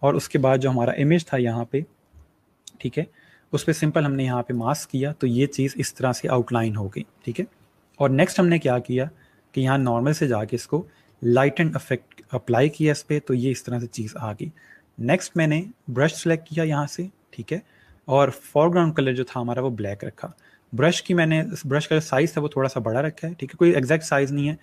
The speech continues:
Depend करता है आप object जो यूज़ करें उसका क्या size है और उसी के लिहाज से। बहुत छोटा यूज़ करेंगे तो बहुत, अ, minor से वो editing करेगा,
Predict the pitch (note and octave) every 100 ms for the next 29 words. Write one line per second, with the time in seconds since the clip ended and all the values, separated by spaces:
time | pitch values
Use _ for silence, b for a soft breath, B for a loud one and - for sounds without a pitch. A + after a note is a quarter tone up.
0 | b b C#3+ C#3+ D#3+ D#3 C3+ C#3+ C3+ C#3
1 | A#2+ D3 C#3+ C#3 B2+ C3 - C3 C3+ -
2 | B2+ B2+ A#2+ - A#2+ C3+ D#3 b b b
3 | D3 C#3+ C#3+ B2+ A#2 G#2+ B2+ F3 - D3+
4 | F3 F3 - D#3 D#3+ D3 C3 C#3+ C#3+ C3+
5 | B2 A#2 A#2 B2 C3 D3 D3 C3 B2 A#2
6 | B2 A#2+ A2+ A#2 C#3